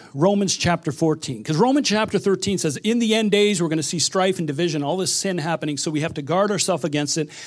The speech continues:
And then Romans fourteen outlines how to deal with discrimination in the church. All right? And, um, I'm not interested in what side of the debate you're on, whether you feel, "I gotta do my part to help society," and,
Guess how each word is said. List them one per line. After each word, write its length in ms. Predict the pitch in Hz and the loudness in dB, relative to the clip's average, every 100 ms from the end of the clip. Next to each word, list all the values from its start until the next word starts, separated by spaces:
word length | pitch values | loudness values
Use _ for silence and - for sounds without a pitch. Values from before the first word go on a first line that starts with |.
| - - | -18 -6
And 120 | 160 | -4
then 160 | 160 147 | -2 0
Romans 480 | 160 226 262 262 - | 2 4 2 2 -2
fourteen 840 | - 208 220 - 202 165 135 143 - - - _ | 0 2 2 0 0 2 2 0 -4 -16 -20 _
outlines 880 | 170 202 202 170 143 135 135 131 - - _ | 2 2 2 2 4 4 0 -2 -8 -16 _
how 160 | - 165 | 2 4
to 100 | 160 | 4
deal 240 | 143 156 139 | 4 6 4
with 100 | 127 | 2
discrimination 720 | 135 - 156 139 135 131 131 | -2 0 0 2 2 0 -4
in 100 | 123 | -6
the 60 | 110 | -8
church. 460 | - 117 - - - _ _ _ _ _ _ _ _ _ _ _ _ _ _ _ - 131 | -12 -14 -14 -16 -18 _ _ _ _ _ _ _ _ _ _ _ _ _ _ _ -6 -2
All 80 | |
right? 220 | 135 156 - - _ - _ _ _ _ - - - _ | 0 0 -2 -14 _ -20 _ _ _ _ -20 -20 -20 _
And, 260 | 175 170 160 | 2 4 6
um, 380 | 165 147 135 120 _ _ _ _ _ _ | 4 4 0 -6 _ _ _ _ _ _
I'm 140 | 196 269 | 4 6
not 180 | 247 | 6
interested 560 | 226 233 262 233 - 185 | 4 2 2 2 0 2
in 80 | 165 | 2
what 160 | 185 | 0
side 260 | - 185 175 | 2 2 2
of 40 | |
the 80 | 147 | 2
debate 380 | 143 135 160 156 | 0 2 0 0
you're 120 | 151 | -4
on, 280 | 139 127 110 | -4 -6 -6
whether 260 | 139 143 131 - - - | -4 -2 -4 -8 -16 -2
you 100 | 143 | 0
feel, 320 | - 160 147 - - | 4 4 4 -2 -12
"I 100 | - | 0
gotta 140 | 156 156 | 2 4
do 120 | 170 | 4
my 100 | 156 | 2
part 320 | 143 156 156 | 2 0 0
to 60 | 117 | -2
help 260 | 151 143 | -4 -2
society," 540 | - 135 143 139 165 160 | -2 0 0 2 2 0
and, 160 | 131 | -2